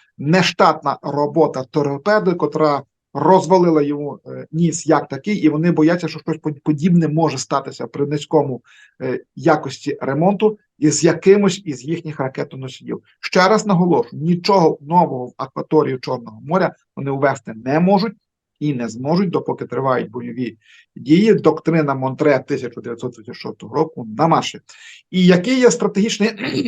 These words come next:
<clears throat> такий дуже цікавий момент у, е, морському бої, отак його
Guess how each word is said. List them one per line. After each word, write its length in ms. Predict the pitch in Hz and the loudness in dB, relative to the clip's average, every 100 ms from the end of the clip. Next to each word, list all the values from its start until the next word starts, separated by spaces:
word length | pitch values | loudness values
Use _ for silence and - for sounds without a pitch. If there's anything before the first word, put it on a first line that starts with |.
| 196 | -4
<clears throat> 120 | 175 | -8
такий 240 | 156 185 165 | -10 -6 -4
дуже 240 | 170 156 | -2 -4
цікавий 420 | 160 - 160 147 143 - - _ | -4 0 2 0 -4 -18 -20 _
момент 340 | - 151 147 135 | -12 -8 -8 -8
у, 360 | 147 135 131 131 | -8 -6 -8 -8
е, 420 | 165 147 131 127 - _ - | -8 -8 -6 -8 -12 _ 0
морському 480 | 175 - - 202 180 | 2 2 2 4 4
бої, 340 | 147 170 131 | 6 6 4
отак 340 | - - 143 | -2 -4 -4
його 220 | 131 123 | -6 -10